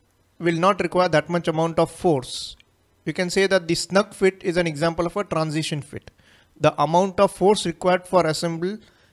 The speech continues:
will not be as high as compared to interference fit, but also there will not be clearance for relative motion between the shaft and the hole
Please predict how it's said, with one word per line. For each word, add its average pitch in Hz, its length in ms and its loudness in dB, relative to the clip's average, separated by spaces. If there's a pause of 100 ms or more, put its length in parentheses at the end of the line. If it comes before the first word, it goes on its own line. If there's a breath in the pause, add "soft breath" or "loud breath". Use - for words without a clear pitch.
(160 soft breath)
will 170 220 0
not 170 260 -2
be 180 220 -4
as 170 240 2
high 156 200 0
as 160 200 0
compared 151 400 -4
to 151 80 -4
interference 170 540 -4
fit, 208 260 -4 (400 soft breath)
but 175 240 0
also 185 340 4
there 202 140 0
will 190 100 2
not 175 360 0
be 196 140 -4 (140)
clearance 165 760 2 (640)
for 156 440 2
relative 165 500 4
motion 151 440 -2
between 151 260 -2
the 156 80 -2
shaft 147 380 0
and 156 120 -2
the 143 60 0
hole 147 260 0